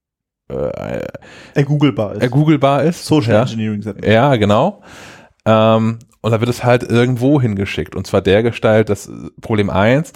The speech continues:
Speaker 1: wenn es nicht zugestellt werden kann, weil die Praxis dicht ist, werden die halt auch irgendwie abgegeben woanders in der Nachbarschaft oder so. Man kann aber auch da, wenn man sich, ähm, das ist, glaub ich, gar nicht Teil des Vortrags, das habe ich, glaub ich, in einem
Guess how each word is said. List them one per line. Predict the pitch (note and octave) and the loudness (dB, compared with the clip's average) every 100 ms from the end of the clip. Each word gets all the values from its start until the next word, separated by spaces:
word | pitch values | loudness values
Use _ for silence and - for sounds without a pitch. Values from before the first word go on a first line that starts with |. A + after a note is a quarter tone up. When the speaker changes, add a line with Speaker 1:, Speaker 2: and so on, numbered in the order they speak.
| - - - | -20 -20 -6
Speaker 1:
wenn | G#2 | -6
es | G2 | -4
nicht | G#2 - | -6 -6
zugestellt | C3+ C3+ - A#2+ A#2+ A#2 | -6 -6 0 2 4 2
werden | A2+ A2 | 0 0
kann, | A2 | -4
weil | F#2+ | -6
die | F#2+ | -4
Praxis | A#2+ E3 B2+ - | -4 -4 -6 -4
dicht | G2+ G#2+ | -4 -2
ist, | A2+ A2+ | -6 0
werden | G#2 G2 G#2 | 2 2 0
die | G2+ | -2
halt | G#2 F#2+ | 0 0
auch | F#2+ F#2+ | -2 -4
irgendwie | - F#2+ G2 F#2 D#2 | -4 -2 -2 -4 -4
abgegeben | - - B2+ C3 C#3 C#3+ | -6 -8 -2 0 0 -2
woanders | B2 A2+ B2 D3 F3+ - | -2 -2 -2 0 -2 -4
in | - A#2+ A#2+ | -12 -8 -2
der | A2+ | -2
Nachbarschaft | A#2 - A#2+ - C3 - | -2 -4 -8 -6 -6 -8
oder | C3 C3 | -8 -8
so. | B2+ C3+ D#3+ - - - - - | -6 -6 -6 -12 -16 -16 -8 -4
Man | G#2+ | -2
kann | - B2 C3+ | 0 0 0
aber | B2 G#2 | 0 0
auch | G#2+ | 0
da, | - G2+ B2 A#2+ | 2 2 2 2
wenn | A#2 | 2
man | A2+ | 0
sich, | A2 A2+ - | -2 -6 -4
ähm, | G2+ G2+ G2 F#2 _ _ - - - | -2 0 0 -4 _ _ -20 -20 -14
das | G#2 | -10
ist, | A2 | -4
glaub | A2 G#2 | -4 -2
ich, | |
gar | - | -2
nicht | G2+ - | -2 -2
Teil | G#2+ G2+ | -2 -2
des | G2+ | -4
Vortrags, | - C3 B2+ G#2 | -4 -4 -4 -4
das | A2 | -6
habe | A2 | -4
ich, | |
glaub | G2+ | -4
ich, | G#2+ | -4
in | |
einem | F#2 | -6